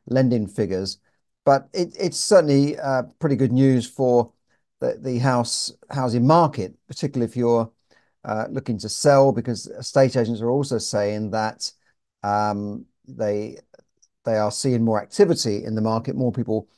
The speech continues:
registering to buy and that sort of thing, or to, uh, and, and so on, and to sell.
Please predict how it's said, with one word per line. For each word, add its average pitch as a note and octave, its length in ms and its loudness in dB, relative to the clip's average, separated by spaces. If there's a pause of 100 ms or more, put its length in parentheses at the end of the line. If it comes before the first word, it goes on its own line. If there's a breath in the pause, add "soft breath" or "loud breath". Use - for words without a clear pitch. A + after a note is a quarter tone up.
(140)
registering A2+ 640 0
to G2+ 140 -8
buy A2+ 380 0 (120)
and G#2+ 140 -8
that - 140 -8
sort G2+ 140 -10
of G2 80 -8
thing, G#2 280 -4 (260)
or G#2 140 -2
to, - 120 -12
uh, - 480 -14
and, G#2+ 140 -10
and A2+ 160 -10
so B2 220 4
on, F2 180 -2
and G2 140 -12
to A2 100 -8
sell. G2+ 420 0